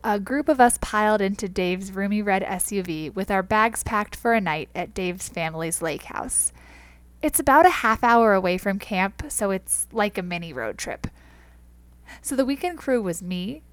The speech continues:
Lucas, and Dave, as well as three of the Brits, Olivia, Noah, and Charlie. Olivia lives next door to me in Sassafras with the fourteen-year-old girls, so we've gotten to know each other pretty well.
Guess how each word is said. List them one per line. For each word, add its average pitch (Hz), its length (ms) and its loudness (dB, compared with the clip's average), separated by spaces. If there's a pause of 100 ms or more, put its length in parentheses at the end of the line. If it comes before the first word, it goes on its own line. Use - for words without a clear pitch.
(180)
Lucas, 208 560 -2
and 196 160 -2
Dave, - 400 -10 (300)
as 214 180 -2
well 233 160 6
as 262 160 4
three 220 220 2
of 196 100 0
the 196 80 -4
Brits, - 500 -4 (200)
Olivia, 226 580 2
Noah, 185 460 2
and 180 160 -8
Charlie. 95 480 -6 (1040)
Olivia 277 340 6
lives 330 220 4
next 254 300 0
door 202 160 6
to 196 100 2
me 185 180 -2
in 180 100 -2
Sassafras 175 760 0
with 180 160 -4
the 175 80 -2
fourteen-year-old 175 800 0
girls, 156 600 0
so 214 340 2
we've 254 180 -2
gotten 233 280 2
to 220 100 -6
know 190 140 -2
each 180 160 -6
other 180 180 -4
pretty 175 240 -8
well. - 340 -2